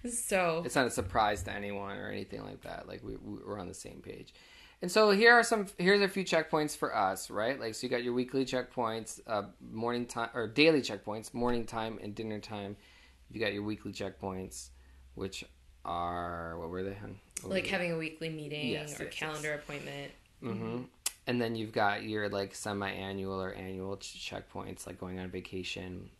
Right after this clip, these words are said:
Speaker 2: or, um, New Year's. And so, like, hopefully these things help you guys out. At least that it helps us. And I, I just wanna point out the fact that relationships are complicated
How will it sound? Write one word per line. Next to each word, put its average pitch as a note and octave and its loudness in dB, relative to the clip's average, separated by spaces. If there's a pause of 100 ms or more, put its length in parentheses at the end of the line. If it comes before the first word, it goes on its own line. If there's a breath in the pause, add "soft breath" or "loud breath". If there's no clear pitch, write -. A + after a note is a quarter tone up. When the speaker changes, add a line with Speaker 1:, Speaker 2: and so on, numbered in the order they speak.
Speaker 2:
or, F#2 -2 (600 loud breath)
um, F2 -8 (140)
New G#2+ -4
Year's. F2+ -4 (180)
And A2 -2
so, C3+ 6
like, A#2 4
hopefully E3+ 6
these B2+ 0
things A2 -4
help A2+ 0
you G2 0
guys F#2 -2
out. F2+ -2
At A2 -6
least C#3 4
that B2+ 0
it A#2+ -2
helps G#2 0
us. G#2 -4
And F#2+ -4 (520 loud breath)
I, - -2
I F#3+ 6
just G#3 0
wanna F3+ 6
point C#3 4
out B2 4
the B2 -4
fact A#2 2
that G#2+ 4
relationships C3+ 0
are B2 0
complicated F#2 -4